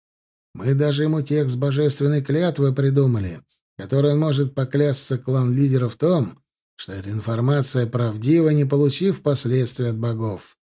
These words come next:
Я кивнул, подтверждая, что оценил идею. Толковая задумка. «И рекомендую сейчас немедленно лечь спать», — добавил лорд.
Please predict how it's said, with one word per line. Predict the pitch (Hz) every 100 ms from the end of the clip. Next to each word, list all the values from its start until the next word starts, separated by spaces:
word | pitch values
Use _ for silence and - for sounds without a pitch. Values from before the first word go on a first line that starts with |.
| _ _ _ _ _ _ _ _ -
Я | 92 98
кивнул, | 180 220 208 180 156
подтверждая, | - 131 135 135 123 131 151
что | 147 170
оценил | 151 180 175 147 135
идею. | 131 131 127 123 - _
Толковая | 98 117 156 120 139 151
задумка. | 147 170 151 123 117 120 117 _ _ _ _ _ _ _ _
«И | - 143
рекомендую | 156 151 165 180 175 170 196 175
сейчас | 143 135 143 135 131
немедленно | 131 165 220 139 117 113
лечь | 120 127 -
спать», — | - - 98 87 - - -
добавил | 117 107 104 101
лорд. | 110 113 95 - -